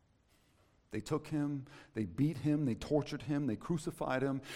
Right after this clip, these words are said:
and they put him on a tree, the perfect sacrifice. And there he took upon the weight of sin and iniquity of us all. And to the outsider, it appeared that God had lost.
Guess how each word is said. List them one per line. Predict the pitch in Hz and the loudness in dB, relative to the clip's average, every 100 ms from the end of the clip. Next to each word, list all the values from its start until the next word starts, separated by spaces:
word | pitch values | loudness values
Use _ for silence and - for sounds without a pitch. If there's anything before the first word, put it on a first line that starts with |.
| - | 0
and | 147 | 4
they | 127 | 4
put | - - 214 | 4 10 12
him | 202 | 12
on | 196 | 10
a | 202 | 8
tree, | - 175 151 147 139 - - - _ _ _ _ _ _ | 4 6 8 8 4 -4 -16 -20 _ _ _ _ _ _
the | 139 | 2
perfect | - 151 135 - | 4 4 2 -4
sacrifice. | 123 98 101 - - - - - _ - - - _ _ _ _ _ _ _ _ _ _ _ _ _ _ _ _ _ _ _ _ | -4 -4 -8 -12 -16 -16 -16 -18 _ -20 -20 -20 _ _ _ _ _ _ _ _ _ _ _ _ _ _ _ _ _ _ _ _
And | 101 123 | 2 8
there | 143 156 | 10 10
he | 127 139 | 8 4
took | 156 151 | 2 0
upon | 135 - 131 135 | -2 -2 0 2
the | 113 | 2
weight | 101 127 135 - | 4 4 2 -2
of | 104 | -6
sin | - 135 127 131 131 131 - - | -4 -2 0 0 -2 -6 -14 -4
and | 104 | 0
iniquity | 107 120 - 123 127 127 123 - - - | 2 0 0 2 4 4 2 -6 -16 -4
of | 110 | -2
us | 120 - | -2 -2
all. | 127 123 117 120 - - | 0 0 0 -2 -6 -6
And | 127 | -4
to | - 131 | 0 4
the | 123 | 10
outsider, | 127 143 - 147 135 139 143 | 10 10 6 2 4 6 6
it | 139 127 | 6 2
appeared | 127 - 170 151 147 143 - - - - _ _ - | 0 0 6 8 8 6 -2 -16 -20 -20 _ _ -10
that | 110 | -2
God | 98 135 131 | 4 6 6
had | 113 123 | 2 0
lost. | 123 113 95 - - - | 0 0 -2 -8 -10 -12